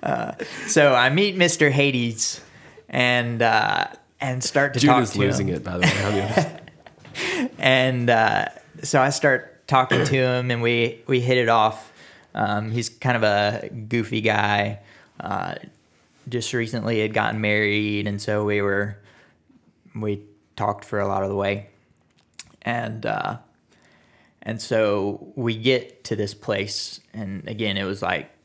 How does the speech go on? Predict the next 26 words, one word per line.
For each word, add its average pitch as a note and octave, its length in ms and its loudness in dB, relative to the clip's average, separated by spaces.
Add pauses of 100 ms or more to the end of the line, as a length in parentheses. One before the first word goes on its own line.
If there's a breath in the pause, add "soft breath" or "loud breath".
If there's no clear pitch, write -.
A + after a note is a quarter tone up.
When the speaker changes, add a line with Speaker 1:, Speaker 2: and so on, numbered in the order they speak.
Speaker 1:
in G#2 140 -6
the G2+ 80 -4
middle A2 260 0
of A2 100 -2
nowhere. G2 680 0
Speaker 2:
Mm. G2 300 -4 (280)
Speaker 1:
Like, G2 280 -6 (380)
so G#2 240 0
if A2 120 0
something B2+ 320 0
goes G#2 280 0
wrong, G#2 540 -2
you G#2+ 200 -6
have G2 600 -4 (540)
no G#2 580 -2
help. - 520 -10 (720 soft breath)
I'm C3+ 600 0 (100)
the A2 220 -2
only A2+ 880 0 (220)
foreigner, G#2 580 -4
probably A2 460 0
the G#2 240 -4
only A2 360 -4
white G#2 360 0
guy G#2 480 0 (240)
in G2+ 640 -6